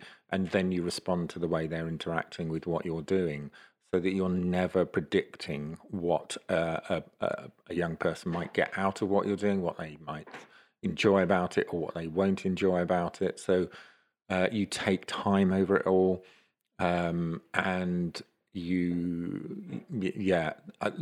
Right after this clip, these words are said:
I think what's really important for us is that we don't, we don't go in and think, "Oh, let's do a big project with you." We just go in and, and we just find out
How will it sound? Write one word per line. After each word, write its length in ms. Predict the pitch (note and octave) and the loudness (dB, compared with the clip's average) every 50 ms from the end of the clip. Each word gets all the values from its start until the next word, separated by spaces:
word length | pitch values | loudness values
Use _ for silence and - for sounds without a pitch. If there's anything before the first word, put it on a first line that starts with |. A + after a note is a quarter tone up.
| - - | -6 -6
I 100 | - G2 | -6 -2
think 240 | - - G#2+ F#2+ - | 2 2 2 2 2
what's 380 | A2 G2+ G2 G2 - - - | 0 0 2 2 0 0 2
really 220 | - G2 G2 F#2 F#2 | 4 4 6 6 4
important 380 | F2+ F2 - G2 F2+ E2+ D#2+ | 2 2 2 2 2 2 2
for 120 | - - F#2+ | 0 2 2
us 180 | F#2 F2 - | 2 0 0
is 120 | F2 E2 - | -2 0 0
that 140 | G2 - F#2+ | 0 0 2
we 140 | F#2+ F2 | 0 2
don't, 400 | E2 - F2+ F2 F2 E2 - - - _ _ _ _ _ _ _ | 2 2 2 2 2 -2 -6 -10 -16 _ _ _ _ _ _ _
we 80 | - F2+ | -2 2
don't 220 | F#2+ G2 G#2 F2 | 2 2 2 2
go 200 | F2+ G#2+ F#2+ F#2 | 4 4 6 6
in 140 | F#2+ F#2 F2 | 6 4 2
and 120 | F2 F2 E2 | 0 -2 -2
think, 220 | - F#2+ F2 - | -2 -4 -4 -2
"Oh, 80 | - F2 | -2 -2
let's 260 | F2 F2 - - - - | 0 0 0 0 -2 -4
do 180 | - F#2+ E2+ | -2 -2 -2
a 40 | E2+ | -2
big 280 | D#2+ - F2 D#2 - - | -2 -2 -4 -4 -4 -6
project 680 | - - - F2+ D#2+ - - F2 D#2+ - - - - | -6 -2 -2 -2 0 0 0 0 0 0 -4 -8 -10
with 180 | - D2+ - - | -10 -10 -6 -4
you." 320 | D#2+ D2+ D2+ C#2+ C#2 C#2 - - - - _ _ - | -4 -2 -2 -2 -4 -6 -10 -16 -20 -20 _ _ -8
We 60 | F2 D2+ | -4 -2
just 220 | - F#2 - - | -2 -2 0 2
go 180 | - G2+ F#2+ F2 | 2 4 4 2
in 100 | D#2 D#2 | 0 -2
and, 220 | E2 E2 E2 D#2+ - | -4 -6 -6 -6 -6
and 180 | G2 F2 F2 E2+ | -6 -4 -2 -2
we 80 | E2+ | -2
just 260 | D#2+ - F#2 - - - | -2 -2 -4 -4 -8 -8
find 340 | - F#2 F2+ F2+ F2 D#2+ | -4 -2 -2 0 0 -2
out 340 | F2 E2 D#2 D2+ - - - | -2 -2 -4 -4 -6 -8 -12